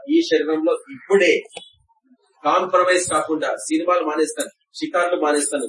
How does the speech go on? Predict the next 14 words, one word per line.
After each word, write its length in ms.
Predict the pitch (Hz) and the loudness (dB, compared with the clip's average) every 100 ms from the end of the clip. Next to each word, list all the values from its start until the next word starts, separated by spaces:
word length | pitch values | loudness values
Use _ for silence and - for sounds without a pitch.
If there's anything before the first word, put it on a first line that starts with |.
| - | -4
పిక్నిక్ 460 | 156 190 190 180 160 | -2 -4 -6 -4 -2
మానేస్తాను, 480 | 156 156 147 135 | 0 -2 -2 -8
టీవీలు 380 | 123 160 165 175 156 | -4 -4 -2 -4 0
చూడను, 260 | 156 160 147 - _ _ _ | 2 4 2 -2 _ _ _
న్యూస్ 320 | - 220 165 180 | -8 -2 0 0
పేపర్లు 280 | 175 175 160 | 0 0 0
చూడను, 320 | 147 151 147 120 - _ 123 | 2 2 2 0 -6 _ -2
మొబైల్ 320 | 139 170 170 | 2 4 4
ఫోన్ 140 | 170 170 | 0 -2
మీద 140 | 165 | -4
సమయం 320 | 156 135 156 151 | -4 -2 -2 0
గడపను, 420 | 131 - - - _ _ 151 | -2 -2 -6 -8 _ _ 0
ఎక్కువ 340 | 453 - 427 | 0 0 0
సమయం 420 | - 156 165 175 | 0 -2 0 0